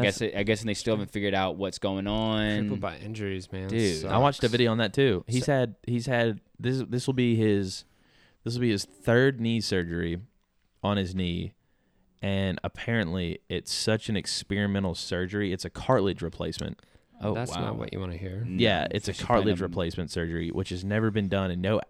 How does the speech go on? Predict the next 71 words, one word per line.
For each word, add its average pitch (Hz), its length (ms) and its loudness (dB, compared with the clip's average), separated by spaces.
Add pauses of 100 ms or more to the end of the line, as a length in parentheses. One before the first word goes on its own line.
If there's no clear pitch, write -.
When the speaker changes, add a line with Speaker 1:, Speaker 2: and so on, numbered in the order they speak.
Speaker 2:
no 110 240 4
professional 123 680 2
athlete 101 540 0
in 98 120 2
any 139 140 6
sport 98 320 2
has 87 180 -2
ever 104 240 0
come 98 240 -4
back 85 460 -6
from 101 240 -4
this 92 180 -4
surgery 90 320 -2
and 87 80 -6
been 85 100 -4
able 85 140 -4
to 85 80 -4
Speaker 1:
I - 20 -8
Speaker 2:
play. 85 200 -2
Speaker 1:
think 85 140 -6
he's 80 80 -10
done. 85 300 -4
Speaker 3:
His 104 140 -4
legs 95 240 -2
always 87 260 -4
kinda 90 160 -6
look 87 140 -6
a 90 40 -8
little 87 200 -4
weird, 92 260 -4
low 92 160 -6
key. 101 400 -4 (300)
Speaker 1:
<laughs> - 800 -10
Maybe 117 180 -4
that's 101 140 -2
what 95 180 0
it 101 120 -8
is. - 360 -6 (300)
Speaker 2:
I 247 60 0
just 269 100 4
Speaker 1:
Who 240 120 8
Speaker 2:
don't, 320 100 4
Speaker 1:
was - 100 -10
Speaker 2:
I 185 80 8
don't 254 100 4
know 233 80 6
how 147 120 8
that 95 120 4
happens. 151 320 4
Speaker 1:
Who 247 60 8
was 262 240 6
the, 170 80 -8
Speaker 2:
That's 131 100 2
gotta 220 140 6
be 131 100 4
botched 160 260 2
Speaker 1:
was 131 120 2
it 107 60 6
you 107 80 8
that 233 100 8
Speaker 2:
surgery. 85 100 0
Speaker 1:
told 208 200 4
me 214 240 2
or 123 80 -2
somebody 170 400 0
that 127 180 2
was, 113 160 0
like, 98 80 -2
saying 110 220 -2
that, 98 80 -2
like, 90 220 -6